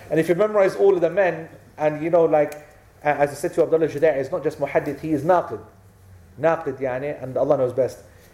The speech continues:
Naqid means that he has the ability to not only give a ruling on the hadith, but give, not give only a ruling on the sanad, which, to be frank, most of us could do, because you just put it into Shamila or into a Sunnah,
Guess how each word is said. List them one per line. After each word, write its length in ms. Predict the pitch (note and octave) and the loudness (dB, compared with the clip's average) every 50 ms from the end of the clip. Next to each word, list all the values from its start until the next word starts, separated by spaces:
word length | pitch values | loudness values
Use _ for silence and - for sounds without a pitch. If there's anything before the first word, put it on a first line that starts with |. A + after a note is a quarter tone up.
| _ - A#2+ | _ -6 0
Naqid 380 | D3 E3+ F3 - - D3+ C#3+ | 0 0 0 0 -4 -10 -10
means 260 | D#3 E3+ E3+ E3 C#3+ | -10 -10 -10 -8 -4
that 140 | C#3 D3 C#3 | -4 -4 -4
he 100 | D3 D#3+ | -4 -4
has 240 | E3 D#3+ E3 D3+ B2+ | 0 0 0 0 0
the 160 | C#3 D3+ D#3+ - | -4 -6 -2 0
ability 640 | F3+ - D#3+ E3+ E3 D#3+ D#3+ - D#3 D#3+ D#3 D3+ D3+ - - - - - _ - - | 0 2 4 6 6 6 4 0 -8 -10 -10 -12 -12 -16 -20 -20 -20 -20 _ -12 -6
to 120 | - D3 | -4 -2
not 240 | D3 E3 F3 F3 - - | 2 2 0 0 2 2
only 560 | E3+ F#3 F#3+ F#3+ F3 E3+ E3 E3 D#3 D3 - - - - - | 2 2 2 0 -2 -4 -4 -4 -6 -8 -10 -16 -14 -6 -2
give 140 | E3 D#3 | -2 0
a 60 | D#3 D3+ | 2 4
ruling 280 | D#3 F3 E3+ E3+ D#3+ | 4 6 4 6 4
on 80 | D#3+ D#3 | 4 2
the 60 | D3+ | 2
hadith, 400 | - - D3+ D3 F3 F#3+ F3 - | 0 -2 -2 0 -2 -4 -4 -2
but 160 | - - - E3 | -2 -2 0 2
give, 180 | E3 F3 E3 | 0 2 4
not 220 | F3 F#3 F3+ F3+ D3 | 4 2 2 2 0
give 160 | F3+ F3+ - - | 0 0 2 2
only 240 | E3+ F3 F3 F3 D#3+ | 0 2 2 0 0
a 80 | C#3+ | 0
ruling 320 | D3+ D#3 F3 E3+ E3 E3 C#3+ | 2 2 2 2 2 0 0
on 120 | D3 D3 | -2 -2
the 60 | C#3+ | 0
sanad, 360 | C#3 - F#3+ F3 E3 E3 E3 - - - - - | 0 0 2 2 2 0 0 -4 -16 -20 -12 -6
which, 180 | - D#3+ - - | -4 -4 -4 -2
to 80 | - G3 | -4 -4
be 160 | E3+ G3+ F#3+ | -2 -4 -4
frank, 480 | F#3+ - F#3+ F#3+ G3 A3 B3 B3+ - - - - - - - - - - - - - - - - - _ - | -2 0 2 2 2 2 0 -4 -10 -16 -20 -20 -20 -20 -20 -20 -20 -20 -20 -20 -20 -20 -20 -20 -20 _ -8
most 260 | - D#3+ G3 G3 G3+ - | 0 2 2 2 2 -2
of 80 | C3+ | -6
us 120 | C#3 C3 - | -6 -6 -6
could 180 | - C#3 A#2 | -10 -10 -10
do, 240 | A2+ A#2+ A#2 G#2+ G#2+ - - - - - | -8 -10 -10 -10 -14 -18 -20 -20 -20 -14
because 240 | - - D3+ C#3+ D3 | -6 -6 -4 -4 -4
you 80 | D#3 | -2
just 180 | D3+ F3 D#3+ - | -4 -4 -2 0
put 120 | E3+ D#3+ | 0 0
it 60 | D#3+ | 0
into 160 | D3+ D#3 D3+ C#3+ | -2 -6 -8 -6
Shamila 420 | - D#3 D3+ D3+ D3 D3 D3 A#2+ | -2 0 0 0 2 2 2 2
or 100 | B2 C#3 | 2 2
into 140 | C3+ C3+ C#3 | 0 0 -2
a 40 | B2+ | -4
Sunnah, 500 | - - D#3 D3+ C#3+ C#3+ C#3+ C#3+ - | -2 -2 -2 0 0 0 0 -2 -6